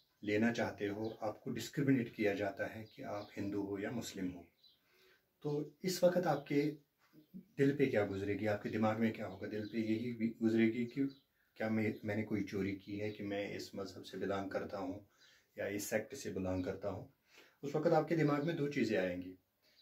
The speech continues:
या तो आपके दिमाग में ये पहली चीज़ ये आएगी कि जहाँ मैं रहता हूँ, say for example, I am an Indian, तो मैं India में रहता हूँ, मैं ये कहूँगा कि हिंदुस्तान में भी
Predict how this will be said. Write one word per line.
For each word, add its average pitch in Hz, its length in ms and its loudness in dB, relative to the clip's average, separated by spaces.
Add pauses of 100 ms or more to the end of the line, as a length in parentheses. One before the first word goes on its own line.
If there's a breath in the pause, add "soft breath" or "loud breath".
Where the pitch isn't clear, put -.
(240 soft breath)
या 110 120 0
तो 120 120 -4
आपके 123 300 0
दिमाग 117 540 0
में 123 180 0
ये 117 220 6
पहली 127 340 0
चीज़ 120 240 -2
ये 127 100 8
आएगी 123 500 4 (460 soft breath)
कि 143 180 2
जहाँ 127 260 4
मैं 151 100 6
रहता 113 280 2
हूँ, 107 140 0
say - 120 -8
for 117 180 -2
example, 123 500 -2 (240)
I 110 80 2
am 110 60 4
an 120 120 6
Indian, 107 300 2 (320)
तो 117 100 -2
मैं 113 240 2
India 117 240 6
में 143 100 2
रहता 127 280 0
हूँ, 135 160 0
मैं 131 140 0
ये 123 180 -2
कहूँगा 131 500 -4 (420 loud breath)
कि 139 120 -4
हिंदुस्तान 131 640 0
में 123 340 0
भी 151 320 0